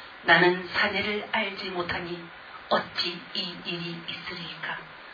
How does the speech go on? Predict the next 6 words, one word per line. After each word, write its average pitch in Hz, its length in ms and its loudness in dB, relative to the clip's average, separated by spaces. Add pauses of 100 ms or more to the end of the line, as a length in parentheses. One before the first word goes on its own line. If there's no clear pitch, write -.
(340)
천사가 190 640 10
대답하여 170 640 6
가로되, 165 400 0 (800)
"성령이 185 760 8 (540)
내게 175 480 8 (120)
임하시고 170 600 4